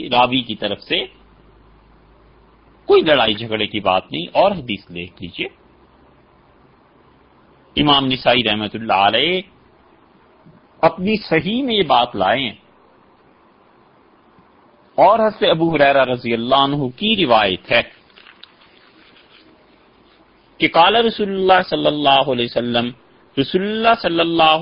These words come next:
علیہ وسلم نے یہ بات ارشاد فرمائی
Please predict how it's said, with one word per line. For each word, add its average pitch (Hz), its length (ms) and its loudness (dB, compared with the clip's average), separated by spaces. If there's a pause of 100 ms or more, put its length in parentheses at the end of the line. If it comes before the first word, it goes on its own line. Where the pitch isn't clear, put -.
علیہ 135 120 -2
وسلم 131 480 -4
نے 127 200 0 (640)
یہ 180 260 2
بات 143 400 4 (160)
ارشاد 120 460 0 (100)
فرمائی 110 520 -2